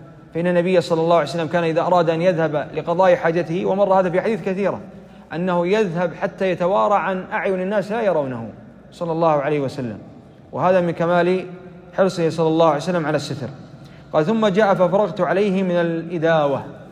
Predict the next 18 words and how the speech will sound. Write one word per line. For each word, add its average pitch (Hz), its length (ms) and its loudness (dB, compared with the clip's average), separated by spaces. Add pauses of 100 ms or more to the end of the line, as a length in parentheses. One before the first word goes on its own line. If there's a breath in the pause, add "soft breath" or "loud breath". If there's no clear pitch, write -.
(180)
الإداوة 190 440 2
هي 180 340 -2
إناء 160 240 -2 (840)
كان 185 140 0
يحمل 175 380 0
مع 156 140 -4
النبي 170 260 -2
صلى 170 100 -4
الله 165 100 2
عليه 143 100 -4
وسلم 190 200 -2
في 151 80 -8
السفر، 131 340 -6
وهذا 190 180 2
الإناء 185 240 -2
يوضع 185 260 0
فيه 180 400 -6
الماء، 143 240 -6